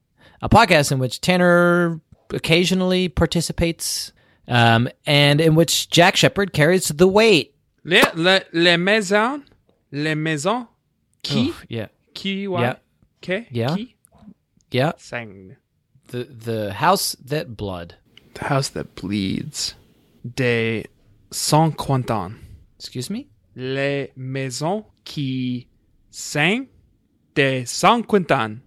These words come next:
Speaker 1: Qui saignent.
Speaker 2: Sa-, saignent.
Speaker 1: Le maison qui saigne.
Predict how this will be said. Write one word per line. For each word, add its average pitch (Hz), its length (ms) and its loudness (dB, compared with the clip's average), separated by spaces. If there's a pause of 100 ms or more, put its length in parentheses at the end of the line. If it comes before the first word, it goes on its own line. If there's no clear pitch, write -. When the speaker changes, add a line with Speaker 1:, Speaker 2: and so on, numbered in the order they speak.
(220)
Speaker 1:
Qui 123 320 -2
saignent. 104 1080 0 (280)
Speaker 2:
Sa-, 143 380 -4 (120)
saignent. 127 760 -6 (160)
Speaker 1:
Le 107 360 -2 (100)
maison 110 600 0 (400)
qui 95 260 -10
saigne. 98 880 -4